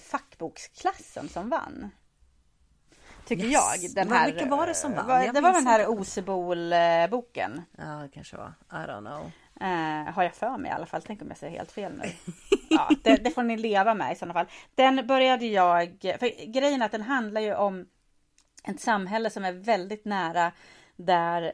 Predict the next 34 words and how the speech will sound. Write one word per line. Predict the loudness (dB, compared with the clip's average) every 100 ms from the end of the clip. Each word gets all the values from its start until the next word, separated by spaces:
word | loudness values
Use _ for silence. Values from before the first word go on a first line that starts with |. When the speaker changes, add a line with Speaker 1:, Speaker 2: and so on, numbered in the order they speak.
| -10
Speaker 1:
vi | -12 -10 -8 -6
har, | -4 -2 -4 -4 -8 -4
min | -4 -4
pappa | -8 -8 2 2 2
växte | -2 -6 -6
upp | -6 _ -14
Speaker 2:
Mhm. | -10 -4
Speaker 1:
i | -2 -2 -2
norra | -2 0
Värmland. | 0 0 -4 -8 -8 -10
Och | -6 -4
vi |
Speaker 2:
Mm. | 2
Speaker 1:
är | 2 2
ju | 0 -2
de, | -2 -2 -6 -6
eh, | -6 -6 -8 -8 -12 -16
trakterna | -18 -14 -10 -10 _ _ _ -12
ofta. | -12 -10 -2 -2 -2 _ _ -20 -20 -12
Speaker 2:
Mm. | -10 -2 0 0
Speaker 1:
Eh, | 0
så | -2
att | 6
jag | 8 8 4
tyckte | -10
att | -4
den, | -4 -4 -8 0
den, | 0 0
jag | -2 0
började | 0 0
lyssna | -8 -10 -8 -6
på | -4 -4
den | -4
för | -4 -4 -4